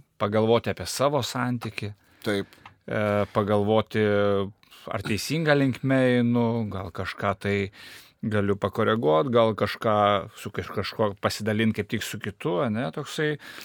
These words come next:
Speaker 1: toks geras laikas iš
Speaker 2: Ir
Speaker 1: tikrųjų peržiūrėti ir savo, ir
Speaker 2: Taip.
Speaker 1: kur, kur pats keliauji.
Speaker 2: Taip, ir kur pats keliauji, ir kartais gali pasižiūrėti tų pavyzdžių, kad,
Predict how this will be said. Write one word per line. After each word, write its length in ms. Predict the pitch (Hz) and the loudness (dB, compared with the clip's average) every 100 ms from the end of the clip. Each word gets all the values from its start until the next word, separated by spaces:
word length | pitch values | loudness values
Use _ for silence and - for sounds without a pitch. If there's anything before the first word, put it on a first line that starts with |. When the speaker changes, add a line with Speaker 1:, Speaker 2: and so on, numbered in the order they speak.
| - - | -12 -4
Speaker 1:
toks 240 | 131 113 107 | -2 0 2
geras 400 | 151 202 160 - | 4 4 4 2
laikas 440 | 175 202 214 156 | 2 4 2 2
iš 120 | 135 | 0
Speaker 2:
Ir 60 | 175 | 0
Speaker 1:
tikrųjų 300 | 190 196 175 | 4 4 4
peržiūrėti 600 | 185 185 160 190 185 190 | 4 2 2 -2 0 -2
ir 80 | 160 | -2
savo, 460 | - 285 208 123 104 98 101 - - - - - - - _ _ _ - | -2 0 2 4 4 2 -6 -16 -20 -20 -20 -20 -20 -20 _ _ _ -14
ir 160 | 147 127 | 0 8
Speaker 2:
Taip. 220 | 240 254 | 8 8
Speaker 1:
kur, 160 | 151 | 4
kur 80 | 147 220 | 2 2
pats 160 | 226 - | 0 0
keliauji. 560 | 123 110 101 95 95 | 0 2 2 0 -2
Speaker 2:
Taip, 300 | 92 202 220 143 | 2 2 2 0
ir 80 | |
kur 160 | 110 120 | 0 0
pats 240 | 170 180 - | 2 0 0
keliauji, 540 | 151 139 143 139 123 | 2 6 6 6 4
ir 40 | 101 | 2
kartais 500 | - 127 127 113 - - _ | 2 0 2 0 -2 -10 _
gali 240 | - 110 123 | -2 0 -2
pasižiūrėti 720 | - 110 - 95 113 113 104 | -4 -4 -4 -2 0 0 -2
tų 120 | - 104 | -4 -8
pavyzdžių, 500 | 104 95 101 90 110 | -4 -2 -2 -2 -4
kad, 240 | - 92 | -4 -8